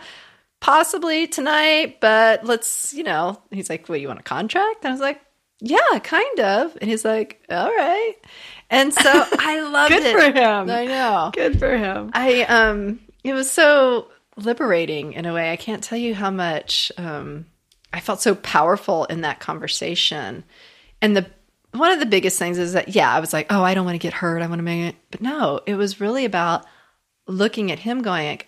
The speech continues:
Speaker 1: "I really wanna take care of him and make sure that I'm treating him with respect." And you never know if people have feelings for other, you know, you just don't know. So I wanted to make really clear with him, like, "All right, you don't got any feelings for me, right? 'Cause if you
Speaker 2: What's
Speaker 1: got
Speaker 2: that
Speaker 1: feelings
Speaker 2: sound
Speaker 1: for me."
Speaker 2: a cougar makes?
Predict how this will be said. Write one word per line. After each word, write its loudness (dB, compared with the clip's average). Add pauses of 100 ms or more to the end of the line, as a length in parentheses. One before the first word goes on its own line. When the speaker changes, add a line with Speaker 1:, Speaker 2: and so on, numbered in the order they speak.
(120)
Speaker 1:
"I 0
really 0
wanna -8
take -10
care -4
of -4
him -8
and -8
make -6
sure -4
that -4 (380)
I'm -2
treating -4
him -8
with -10
respect." -6 (120)
And -8 (340)
you 2
never 2
know 0
if -4
people -8
have -2 (140)
feelings -6
for -8
other, -4 (100)
you -6
know, -6
you -6
just -6
don't -2
know. -2
So -4
I 0
wanted 2
to -4
make -6
really 0
clear -2
with -6
him, -8
like, -10
"All -8
right, -6
you -4
don't -2
got 2
any -4
feelings -4
for -8
me, -6
right? 0
'Cause -14
if -6
you -2
Speaker 2:
What's 4
Speaker 1:
got 6
Speaker 2:
that 4
Speaker 1:
feelings 2
Speaker 2:
sound 2
Speaker 1:
for -4
me." -6
Speaker 2:
a -4
cougar 2
makes? -8